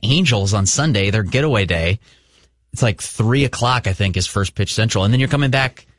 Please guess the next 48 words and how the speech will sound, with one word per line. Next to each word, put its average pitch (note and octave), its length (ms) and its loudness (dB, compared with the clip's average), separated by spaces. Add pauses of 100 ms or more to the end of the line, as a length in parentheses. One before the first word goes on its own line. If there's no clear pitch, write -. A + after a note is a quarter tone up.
(120)
for C#3 180 0
now C#3 160 2
for C3 160 -2
a A#2 60 2
Monday B2 260 2
night A2 240 0
game F2 240 -2
against F2 300 0
the F#2+ 80 -2
Mariners F#2+ 340 0
for F2 160 -4
a F2 60 -2
one-off. F2 500 -2
So A2+ 280 0
it's A2 220 -2
not B2+ 220 0
ideal. G2+ 480 0
I G#2 80 0
mean, G2 300 2 (300)
nobody C#3 180 0
wants G2+ 520 0
to G2 100 -2
do A#2 180 2
that, F2+ 180 0
I'm E2 120 -2
sure. G2 240 -2
If A#2+ 100 -2
you're A#2 100 2
the F#2+ 80 0
team, A2+ 480 0 (920)
you're C#4 120 -2
maybe C3 200 2
not C#3 160 2
gonna C3+ 120 -2
get C3 180 0
great C3+ 280 0
gate D3 240 0
right D3+ 180 0
now, D#3+ 200 2
but G3+ 120 -2
you're F#3 80 2
giving G3+ 220 2
away G3 160 2
a F3 80 2
lot G3 260 2
of G3+ 80 -4
free G#3+ 200 0
tickets - 680 -4